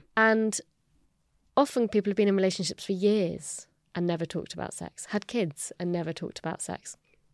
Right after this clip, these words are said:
And so it isn't just something that, you know, people in quite young relationships are struggling with. It's across the board. And I think that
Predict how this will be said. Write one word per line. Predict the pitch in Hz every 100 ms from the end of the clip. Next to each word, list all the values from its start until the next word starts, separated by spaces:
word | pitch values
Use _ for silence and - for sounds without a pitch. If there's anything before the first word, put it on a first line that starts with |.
| _ _ _ _
And | 214 208
so | 220
it | 214
isn't | 233 240
just | - 208 -
something | 190 185 175 175
that, | 175 - _ _ _ _ _ _
you | 190
know, | 165
people | 190 185 180
in | 175
quite | 185 170
young | 180 185 180 170 156 - -
relationships | 170 165 170 - - -
are |
struggling | - 165 170 170
with. | 196 254
It's | 233
across | 202 - 180 -
the | 170
board. | 196 - - - _ _ _ _ _ -
And | 185
I |
think | 185 214 - -
that | 196 -